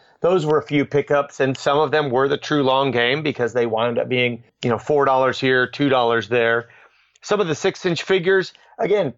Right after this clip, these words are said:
picking and choosing and waiting the long game. But when they, the super articulated figures came out in that three and three quarter inch line that was exclusive to Walmart,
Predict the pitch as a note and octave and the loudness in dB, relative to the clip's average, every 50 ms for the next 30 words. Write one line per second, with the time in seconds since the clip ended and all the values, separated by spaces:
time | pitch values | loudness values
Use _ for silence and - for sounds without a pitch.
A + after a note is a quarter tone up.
0 | _ - F#3 G#3 - G#3+ F#3+ F#3 F3 C#3+ - - F3+ F#3+ F3 D#3+ F3+ E3+ D3+ C#3 | _ -2 -2 -2 0 0 -2 -2 -2 -4 -2 -2 0 0 0 0 0 0 0 2
1 | C#3 D3+ D3+ D#3+ D3+ D3 C3+ C3 C3+ C#3 D3 D3+ D3 C#3 D3+ D3+ D#3 D#3 D#3+ D#3+ | 2 2 2 2 2 2 2 2 2 2 2 2 2 2 2 2 2 2 0 -2
2 | D#3 _ _ - - B2+ F3+ F3+ - - _ _ _ _ _ - - D#3+ F#3+ F3 | -6 _ _ -10 -4 -2 -2 -2 -2 -4 _ _ _ _ _ -4 -2 0 0 2
3 | F3 E3+ D#3+ C#3+ C3 - _ _ _ - C3+ C#3 C3 - - - - - - - | 2 2 0 0 -4 -8 _ _ _ -4 -2 -2 -2 -4 -4 -4 -2 0 0 2
4 | F3+ E3 D3 - - - - E3+ E3+ D#3+ D3+ C#3+ B2+ - D#3 C#3+ B2 D3 C3+ - | 0 0 0 -2 -4 -4 0 2 2 4 2 2 0 -2 -4 -2 0 -2 -2 -2
5 | - C#3+ C3+ B2 C#3 E3 F#3 - E3 C#3 A#2+ - - C#3 D#3+ D3+ B2+ - B2+ A#2+ | -2 -2 0 2 2 2 0 0 0 -2 -2 -2 -4 -2 0 0 -2 -2 -6 -6
6 | - - D3+ F3 F3 E3+ C#3 A#2+ - - B2+ B2 B2 A#2+ A#2+ A#2+ A#2+ A#2+ _ _ | -2 0 0 2 2 2 0 -2 -4 -2 0 0 2 2 0 -2 -4 -8 _ _
7 | _ _ _ - D3 C3+ B2+ A2+ A#2+ A#2 - - D3 D3+ C3+ - D3+ A2 - A2+ | _ _ _ -6 -4 -2 -2 -2 -2 -4 -4 -2 0 0 0 0 -2 0 0 0
8 | A2 B2+ D3 F3 E3+ C#3+ C3 B2+ B2+ B2 | 2 2 2 0 0 2 2 2 0 0